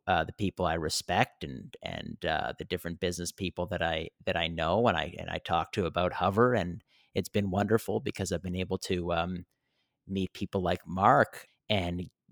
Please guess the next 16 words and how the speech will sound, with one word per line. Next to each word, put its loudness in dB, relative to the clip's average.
getting 4
an 2
understanding 0
that -4
we -4
aligned -2
on 0
our -4
goals. 4
Fundamentally, -2
you 0
know, 2
we, -2
we -4
both, 0
um, -2